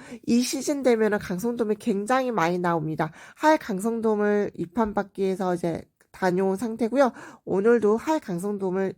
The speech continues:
경매받아서 보내드립니다. 포 떠서 보내드리고 있고요. 오늘도 물량이 어마어마하게 나왔습니다. 당연히 물량이 굉장히 많이 나왔기 때문에 당연히 가격이 굉장히 쌉니다. 어, 쭈꾸미는 금쭈꾸미입니다. 쭈꾸미 물량이 거의 안 나오다 보니까,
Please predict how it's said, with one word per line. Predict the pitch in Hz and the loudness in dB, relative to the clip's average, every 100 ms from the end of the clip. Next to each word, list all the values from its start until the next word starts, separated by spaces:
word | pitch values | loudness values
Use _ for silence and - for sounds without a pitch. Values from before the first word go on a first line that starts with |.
| _ | _
경매받아서 | - 185 208 208 180 180 180 | -6 -2 2 2 0 -4 -6
보내드립니다. | 185 180 185 175 165 160 160 156 - - | -2 -2 -2 -2 -4 -4 -6 -8 -20 -10
포 | - 302 | -4 -2
떠서 | - 277 285 | 2 2 2
보내드리고 | 254 185 190 180 165 | 0 0 2 2 0
있고요. | 160 247 226 - - | 2 2 2 -2 -8
오늘도 | - 220 254 285 254 | 2 2 4 0 -2
물량이 | 208 220 240 226 | 0 2 2 4
어마어마하게 | 202 208 254 269 247 214 196 | 2 4 4 4 4 2 2
나왔습니다. | 190 196 202 - 185 196 - - 254 | 2 2 -2 -4 2 2 0 -16 -14
당연히 | - 233 233 254 240 | 4 6 8 6 6
물량이 | 202 226 240 226 | 6 6 6 4
굉장히 | 226 208 208 240 233 | 2 2 4 2 4
많이 | 202 175 208 | 4 4 2
나왔기 | 208 202 - - | 0 0 -4 -2
때문에 | 196 196 254 277 - - - | 0 2 4 4 2 -8 -16
당연히 | - 190 202 202 202 | 0 2 4 2 0
가격이 | - 180 180 208 202 208 - _ | 2 2 4 4 4 0 -2 _
굉장히 | - 180 185 202 214 | -2 0 2 2 0
쌉니다. | 208 214 127 - 226 180 - - 277 285 285 285 | -2 -4 -2 -2 0 0 -4 -12 -8 -6 -4 -2
어, | - 202 208 | 6 8 8
쭈꾸미는 | 214 302 - 311 277 247 240 | 4 -2 0 0 2 2 2
금쭈꾸미입니다. | - 233 247 370 - 262 247 202 180 165 | 4 2 2 -4 -2 0 2 2 2 0
쭈꾸미 | - - - 277 | -2 -4 0 2
물량이 | 202 185 208 208 190 | 2 4 4 4 0
거의 | - 247 240 247 | 2 6 8 8
안 | 180 170 | 4 2
나오다 | 196 196 196 180 | 2 4 4 2
보니까, | 170 170 - 240 226 | 0 -4 0 4 4